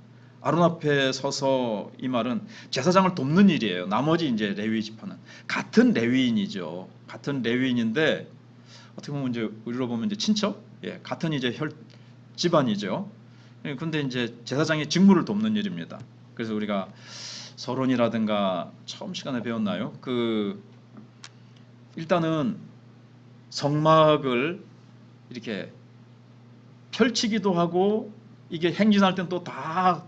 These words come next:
텐트니까 다 접어가지고 이제 이걸 들고 이동을 해야 됩니다. 이제 그런 일들을 하는 거예요. 성막 관리를 하는 거죠. 그다음에 여기 나오지만, 외인이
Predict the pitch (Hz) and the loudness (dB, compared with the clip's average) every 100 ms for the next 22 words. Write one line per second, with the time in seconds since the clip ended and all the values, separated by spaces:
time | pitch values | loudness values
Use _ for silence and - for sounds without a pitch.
0 | - - - 269 220 185 - 117 117 131 | -18 -4 2 2 4 2 2 0 2 0
1 | - 160 208 196 160 143 127 143 143 - | 4 6 8 8 6 2 0 0 -2 -4
2 | - - - - - - 127 139 113 127 | -12 -20 -20 -20 -16 -10 -2 0 0 2
3 | 143 131 - 180 175 151 147 175 - - | 2 2 6 6 6 4 2 2 -2 -16
4 | - - - - - - - - - - | -20 -20 -20 -20 -20 -20 -20 -20 -20 0
5 | - 202 165 131 110 104 90 80 90 95 | 8 10 10 8 4 2 -2 -4 -4 -4
6 | 85 - - - - - 110 110 170 190 | -6 -16 -20 -20 -20 -14 -12 -2 6 8
7 | 196 131 117 110 104 117 107 90 90 90 | 8 6 -2 -6 -6 -6 -6 -10 -14 -18
8 | - - - - - - - - - 135 | -20 -20 -20 -20 -20 -20 -20 -14 -4 0
9 | 139 147 135 104 110 117 104 104 98 85 | 4 4 4 -2 -2 -2 -4 -6 -6 -8
10 | - - - - - - - 143 147 139 | -14 -18 -20 -20 -20 -20 -6 0 2 2
11 | 127 120 110 110 113 107 143 190 - - | 2 2 2 0 0 0 -2 -6 -14 -20
12 | - - - - 117 135 170 190 180 185 | -20 -20 -20 -8 4 10 10 10 8 6
13 | 214 | 2